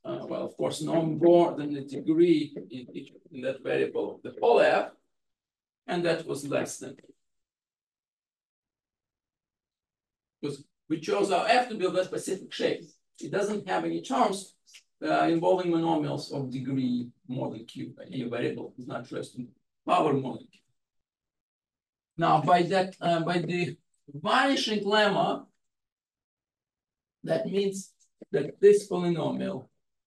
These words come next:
is, um, zero. Okay, and that would, that's a, uh,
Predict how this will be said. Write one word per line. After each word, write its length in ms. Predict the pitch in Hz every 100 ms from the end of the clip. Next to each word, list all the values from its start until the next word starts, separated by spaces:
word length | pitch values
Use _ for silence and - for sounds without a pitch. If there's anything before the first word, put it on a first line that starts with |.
| _ _ _ _ _ _ _ _ _
is, 440 | - 127 - - _ _ _ _ _
um, 300 | 131 131 127 - _ _ _ _ _ _ _ _
zero. 260 | 131 320 - - _ _ _ _ _ _ _ _ _ _ _ _
Okay, 300 | 190 214 - - _ _ _ _ _ _ _ _ _
and 480 | - 202 202 202 196 196 _ - 156
that 260 | 185 170
would, 240 | 170 165 151
that's 420 | 165 185 180 180
a, 300 | 165 - -
uh, 360 | 135 147 139